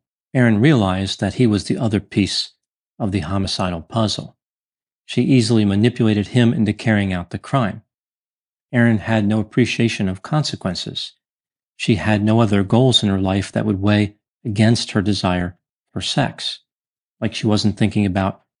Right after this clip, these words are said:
a career, or friends, or hobbies. She was completely focused on her one desire.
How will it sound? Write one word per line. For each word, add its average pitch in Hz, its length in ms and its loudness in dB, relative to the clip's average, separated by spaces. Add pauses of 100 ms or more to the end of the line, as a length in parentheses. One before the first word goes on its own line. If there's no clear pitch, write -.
a 117 60 -12
career, 110 680 2 (400)
or 98 80 -6
friends, 107 640 -2 (100)
or 101 100 -10
hobbies. 101 600 0 (460)
She - 160 0
was 101 200 0
completely 127 680 0 (320)
focused 113 400 0
on 107 80 0
her 101 80 0
one 95 220 0
desire. 92 600 -4